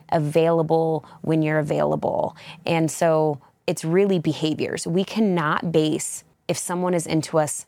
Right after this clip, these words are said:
based on words. It's very easy to say words to give comfort and connection. "Oh, you're so beautiful. I see my future with you." And then you go a week without hearing them. So we have to base it on behaviors,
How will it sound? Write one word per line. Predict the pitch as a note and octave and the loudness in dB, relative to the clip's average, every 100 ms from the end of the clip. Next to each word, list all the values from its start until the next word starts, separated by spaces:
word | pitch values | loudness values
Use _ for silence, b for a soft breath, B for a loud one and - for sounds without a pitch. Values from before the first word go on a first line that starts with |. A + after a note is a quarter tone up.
| _ - D#3 | _ -8 2
based | E3 - D#3+ | 2 2 -6
on | D#3 D3 | -6 -4
words. | C#3 B2+ - - - - b | -2 -2 -6 -10 -14 -14 b
It's | - | -4
very | D3 D3+ F#3+ F#3+ G3 G3+ | -2 2 4 4 4 0
easy | - E3+ E3 D#3+ C#3+ D3 | 0 0 0 0 0 -2
to | - | -6
say | - E3+ D#3 | -6 -2 -2
words | C#3+ D#3+ D#3 C#3+ - - - B B | 0 0 0 -2 -4 -8 -10 B B
to | - D#3+ | -8 -2
give | E3 D3+ - | -2 -2 -2
comfort | F3+ E3+ - D#3 C#3+ | 0 0 2 2 0
and | - D#3 D3 B2+ - B B | -4 -4 -2 -4 -6 B B
connection. | - E3+ E3 E3 - F3 D#3 - | -2 2 2 0 -6 -6 -2 2
"Oh, | F#3+ | 4
you're | G3 F3+ | 2 0
so | E3 - A3 | -6 -6 -6
beautiful. | F#3 G3+ G3+ F#3+ G3 F#3 F3 B B | -2 0 0 0 2 4 2 B B
I | - G3+ | -4 -2
see | - G#3 | -2 -2
my | G3+ F#3+ | 0 -2
future | F#3 G3 G3 - G3 | -2 -2 -2 -2 -2
with | F3+ D#3+ | 0 -2
you." | F#3 D#3+ D3+ B B - | 0 0 0 B B -2
And | F3+ F#3 | 0 2
then | F#3 | 2
you | F3+ | 2
go | F#3 F#3 | 4 4
a | |
week | E3 D#3 F3 - | 4 2 0 0
without | D#3 D#3 - | -4 -2 -4
hearing | - E3+ F2 - | -4 -6 -6 -8
them. | - - - B B | -8 -10 -14 B B
So | - F#3 | -6 -2
we | F#3 | 0
have | - G3+ G#3 - | 0 -2 -2 0
to | A3 | 0
base | F3 E3 D#3+ - | 2 0 0 -2
it | F#2 - | -4 -2
on | E2 D#3+ | -4 -4
behaviors, | D#3+ C#3 D3 D3 - - F3 | -4 -4 -2 -2 -2 -4 -4